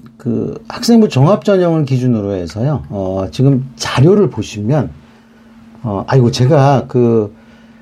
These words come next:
어, 어제 그제 학교도 안 올려놨는데 한꺼번에 올려놓겠습니다. 예, 좀 양해해 주-, 좀 부탁드립니다. 학생부 종합 전형, 두드림 전형, 학교장, 아, 추천 인재 전형, 그다음 불교 인-, 추천 인재 전형 세 가지로 나뉘는데요.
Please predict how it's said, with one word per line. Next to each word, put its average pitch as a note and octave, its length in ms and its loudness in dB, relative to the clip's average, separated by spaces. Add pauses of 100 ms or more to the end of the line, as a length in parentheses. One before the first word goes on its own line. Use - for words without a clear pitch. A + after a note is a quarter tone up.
(680)
어, - 260 -8 (300)
어제 D3+ 260 4
그제 C#3 200 2
학교도 C3 760 0
안 B2 140 0
올려놨는데 G#2+ 520 2
한꺼번에 C3 380 0
올려놓겠습니다. A#2 840 -2
예, E2 160 -12
좀 - 260 -10
양해해 G2 340 -4
주-, G2 440 -4 (140)
좀 C3 240 0
부탁드립니다. E2 680 -4 (460)
학생부 A#3 300 2
종합 G#3 240 2
전형, G3 300 2
두드림 F#3 400 0
전형, D3+ 260 2
학교장, F3 520 -2 (160)
아, B2+ 180 0
추천 F3 400 -2
인재 D#3+ 400 4
전형, A2+ 520 -2
그다음 G#2 200 -4
불교 C3+ 480 2
인-, C3+ 340 2 (240)
추천 E3+ 480 -2
인재 C3 300 4
전형 A#2+ 280 2
세 F3 160 -2
가지로 D3 340 2
나뉘는데요. F#2+ 720 -2